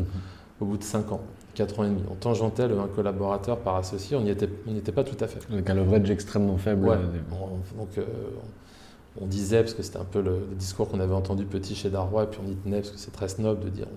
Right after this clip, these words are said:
Speaker 1: on vend du temps d'associés dans les dossiers et tout ça. Et, et c'est vrai, de toute façon, c'est notre culture et c'est comme ça qu'on a été formés. Donc, mais n'empêche que, euh, par la force des choses, de toute façon, on ne pouvait pas faire autrement, parce qu'on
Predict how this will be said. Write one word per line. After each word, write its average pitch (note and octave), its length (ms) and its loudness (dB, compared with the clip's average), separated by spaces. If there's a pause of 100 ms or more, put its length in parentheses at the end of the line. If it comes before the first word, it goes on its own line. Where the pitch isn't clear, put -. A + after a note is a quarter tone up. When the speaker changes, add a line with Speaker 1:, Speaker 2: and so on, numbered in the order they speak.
Speaker 1:
on G#2+ 80 -8
vend G2+ 40 -8
du G2 120 -10
temps G2 160 -6
d'associés - 480 -8
dans G#2 100 -6
les G2+ 140 -10
dossiers - 260 -10
et - 40 -8
tout - 100 -16
ça. - 160 -6
Et, G#2+ 140 -8 (460)
et - 40 -12
c'est - 160 -6
vrai, A#2 140 6
de - 40 -2
toute A#2 80 -4
façon, G2 280 -4 (100)
c'est G2+ 160 -8
notre G2+ 140 -6
culture G#2 420 -2
et F#2 60 -2
c'est - 180 -10
comme G2+ 100 -8
ça A#2 140 -6
qu'on G#2 100 -4
a G2 60 0
été F#2+ 160 -4
formés. A2 280 0
Donc, G#2+ 120 -4 (200)
mais G2 120 -6
n'empêche A2 340 0
que, A2+ 80 0
euh, G2 160 6 (720)
par F#2+ 120 4
la G2 80 0
force G2+ 180 4
des G2+ 80 2
choses, C#3 160 2
de - 60 -4
toute - 0 -
façon, - 180 0
on - 20 2
ne G2 60 -2
pouvait F#2 100 2
pas G2 80 2
faire F2 160 -2
autrement, A2+ 300 2
parce - 100 -6 (680)
qu'on A#2+ 80 2